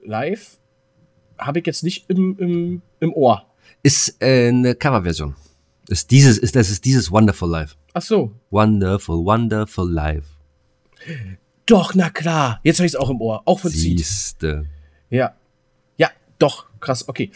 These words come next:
Speaker 1: Dann kommt der auch mit auf die Playlist Dein Song des Tages. Somit habt ihr einmal Seed, einmal Peter Fox und, äh,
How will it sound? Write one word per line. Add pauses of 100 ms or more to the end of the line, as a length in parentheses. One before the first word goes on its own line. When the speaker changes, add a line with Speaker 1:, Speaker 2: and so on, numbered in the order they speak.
(220)
Speaker 1:
Dann
kommt
der
auch
mit
auf
die
Playlist
Dein
Song
des
Tages.
Somit
habt
ihr
einmal
Seed,
einmal
Peter
Fox (360)
und,
äh,